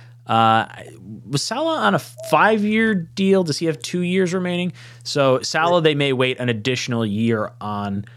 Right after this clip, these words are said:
Um, but I would think you, if you're extending the G M, it would be nice to extend the head coach if, if you saw the growth out of your younger players and it wasn't just so heavily relied on, on maybe Aaron Rodgers. Uh, Matt, where do you fall on the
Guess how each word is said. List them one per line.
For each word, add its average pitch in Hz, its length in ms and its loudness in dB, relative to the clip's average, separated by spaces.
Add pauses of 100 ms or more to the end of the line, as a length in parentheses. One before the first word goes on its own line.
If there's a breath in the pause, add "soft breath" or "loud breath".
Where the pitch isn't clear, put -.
(320 loud breath)
Um, 110 240 -2
but 151 120 6
I 160 60 6
would 170 220 -2
think 196 360 0
you, 156 240 0
if 131 300 -4
you're 143 100 4
extending 147 520 0
the 123 80 2
G 123 240 -2
M, 117 160 0
it 120 60 2
would 120 100 2
be 120 80 -2
nice 127 360 -2
to 123 100 -6
extend 113 380 -6
the 107 80 -6
head 104 200 -4
coach 107 460 -4
if, 113 220 -6
if 107 200 -6
you 107 60 -4
saw 117 280 -2
the 110 80 0
growth 117 500 0
out 117 160 0
of 110 220 -2
your 117 220 -2
younger 110 360 0
players 104 400 -2
and 107 80 -6
it 107 80 -6
wasn't 110 280 -4
just 110 280 -4
so 107 140 -8
heavily 104 380 -4
relied 95 400 -8
on, 92 240 -14 (100)
on 98 180 -6
maybe 92 360 -6 (440 loud breath)
Aaron 101 320 -2
Rodgers. 92 500 -6 (460 loud breath)
Uh, 110 300 0
Matt, 143 300 -2
where 185 100 -2
do 220 60 -2
you 202 60 -2
fall 147 360 2
on 123 380 0
the 113 480 -2